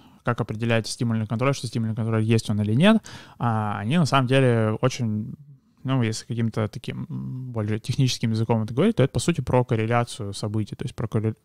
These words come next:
про корреляцию дискриминативного стимула и, а, поведения, что <clears throat> интересно, что большую часть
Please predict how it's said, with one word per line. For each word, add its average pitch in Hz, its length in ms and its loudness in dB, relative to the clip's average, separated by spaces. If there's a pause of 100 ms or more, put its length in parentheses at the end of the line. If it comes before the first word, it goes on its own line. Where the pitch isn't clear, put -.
про 123 340 4
корреляцию 117 920 0
дискриминативного 113 640 0
стимула 139 560 0
и, 127 340 0 (560)
а, 107 560 -2 (300)
поведения, 113 720 0 (420)
что 104 840 -4 (160)
<clears throat> - 1400 -12
интересно, 131 600 4
что 117 400 0
большую 117 600 0
часть 113 360 0